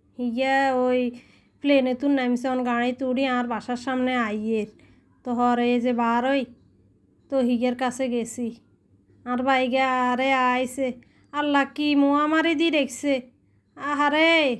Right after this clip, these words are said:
কলজা হারি যায়। আর বাইগের আই একখানে জড়াই ধরতে মারলাম না। আর ভাই কয়, "আপু তুই ধরিচ্ছে।" তারপরও কি মনে মানায়? তো আই কইছি, "যাও এবার হইব।"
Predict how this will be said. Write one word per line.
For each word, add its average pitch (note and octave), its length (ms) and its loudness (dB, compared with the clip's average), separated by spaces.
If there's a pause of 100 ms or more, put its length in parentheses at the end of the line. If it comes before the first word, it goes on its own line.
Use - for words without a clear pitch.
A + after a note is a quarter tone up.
(480)
কলজা D#4 380 0
হারি D#4+ 360 4
যায়। D4+ 220 2
আর D4 200 -2
বাইগের D4+ 400 0
আই D#4+ 140 2
একখানে E4 380 0
জড়াই E4 300 2
ধরতে D4+ 320 0
মারলাম D#4+ 400 2
না। B3+ 320 -6 (840)
আর D4 180 -2
ভাই D#4 220 4
কয়, E4 380 6
"আপু D4+ 280 0
তুই E4+ 140 -2
ধরিচ্ছে।" D#4+ 640 -2 (640)
তারপরও D4+ 560 2
কি F4 160 0
মনে F4 320 4
মানায়? D4+ 600 2 (360)
তো C#4 80 -6
আই C#4+ 420 0
কইছি, D4+ 320 -2
"যাও C#4 340 4
এবার E4+ 340 4
হইব।" C#4+ 340 2